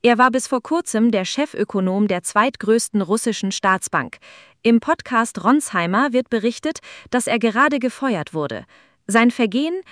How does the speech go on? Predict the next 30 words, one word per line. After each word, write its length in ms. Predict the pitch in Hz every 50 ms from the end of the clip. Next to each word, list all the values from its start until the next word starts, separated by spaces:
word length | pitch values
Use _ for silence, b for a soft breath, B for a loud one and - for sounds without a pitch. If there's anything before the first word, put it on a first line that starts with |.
| B B B B B
Er 160 | - 240 226
hat 200 | 269 330 - -
auf 100 | 247 240
einer 260 | - - 226 220 214
Fachtagung 720 | 208 - - 294 - - - - 214 202 196 202 202 202
gesagt, 440 | 190 196 165 190 190 208 226 - - - B B B B B
Russland 500 | 185 277 311 - - 285 277 277 - -
könne 320 | - - 311 339 311 233
den 180 | 170 185 180 170
Abnutzungskrieg 1000 | - - - - 226 202 196 - 214 196 190 - - - - 226 233 - - -
gegen 240 | 214 208 202 208 190
die 140 | 196 -
Ukraine 520 | - - - - 196 - - 247 254 247 233
nicht 360 | 214 214 247 277 - - -
gewinnen. 460 | - 240 220 208 262 233 185 131 87 - B B B B B B B B
Er 160 | 226 226 208
warnte 340 | 208 240 277 320 - 294 269
vor 140 | - - 233
einer 300 | - 196 208 196 190 175
sozialen 560 | 190 180 - - 233 233 240 254 247 220 202
Krise, 480 | - - 262 269 277 208 170 151 143 143
die 180 | - 185 -
ausbrechen 580 | - 202 247 262 - - 196 202 - - 208 185
werde, 300 | 196 196 202 202 220 208 B B B B B
wenn 260 | B 208 226 226 233 254
niemand 340 | 294 311 302 262 240 226
so 100 | - 226
recht 280 | 214 190 220 226 - -
damit 280 | 220 214 214 214 - 208
rechnet. 420 | 240 240 - - 170 - - -